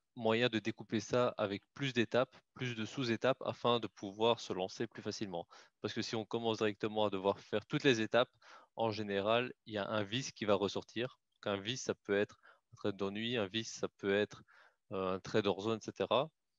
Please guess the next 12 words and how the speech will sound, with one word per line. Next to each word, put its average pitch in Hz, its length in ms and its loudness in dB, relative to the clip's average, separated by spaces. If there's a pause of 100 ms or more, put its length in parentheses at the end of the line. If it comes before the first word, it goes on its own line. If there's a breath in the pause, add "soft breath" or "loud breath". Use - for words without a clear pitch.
(320)
Et - 60 -16
c'est - 140 -6
pour 104 180 -2
ça 127 160 2
qu'en - 800 -4
ayant 110 200 0
une 107 100 -6
routine 113 320 -6
structurée 117 840 -2
avec 98 280 -6
les 104 200 0
habitudes 107 680 -6